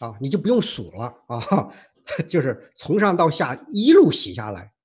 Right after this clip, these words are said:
啊，进监狱的，啊，被抓的，贬值的，退休的，啊，找一个地方去养老的，啊，刘跃进，啊，他说是最后一个。哎，我查了一下，刘跃进现在去了政协，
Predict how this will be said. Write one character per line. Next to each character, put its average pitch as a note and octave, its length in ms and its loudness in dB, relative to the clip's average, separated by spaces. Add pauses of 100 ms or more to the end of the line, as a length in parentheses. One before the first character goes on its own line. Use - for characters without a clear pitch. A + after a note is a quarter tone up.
(520)
啊， G2+ 220 -12
进 E3+ 180 -2
监 D#3 280 4
狱 C#3 120 2
的， F#2+ 260 -8 (220)
啊， G#2 220 -10
被 B2+ 260 0
抓 D#3 380 2
的， A#2 280 -4 (100)
贬 G#2+ 260 -8
值 C3 240 -6
的， D3+ 280 -8
退 E3+ 240 -4
休 D#3 380 0
的， - 200 -8 (240)
啊， G2 280 -14 (580)
找 G#2+ 260 -4
一 C#3+ 80 0
个 E3+ 80 0
地 D#3 120 0
方 C#3+ 140 0
去 C#3+ 140 -6
养 B2+ 200 -4
老 E2+ 220 -8
的， F#2+ 160 -20 (140)
啊， G#2+ 220 -12 (340)
刘 E3+ 180 2
跃 B3+ 100 6
进， - 420 0
啊， B2+ 100 -6
他 D#3+ 140 -6
说 D#3 100 -4
是 D3 140 -8
最 G3 140 -2
后 B2+ 140 -2
一 G2+ 100 -6
个。 G2 160 -16 (1400)
哎， D#3 200 0
我 C3 80 -4
查 C3 200 -4
了 D#3+ 100 2
一 D3 40 0
下， C3+ 240 -4 (320)
刘 A#2+ 100 -2
跃 E3 120 2
进 F3+ 160 2
现 D#3+ 100 2
在 D3+ 120 0
去 C#3+ 220 -4
了 C3 80 -2
政 C3+ 180 0
协， G2+ 380 -12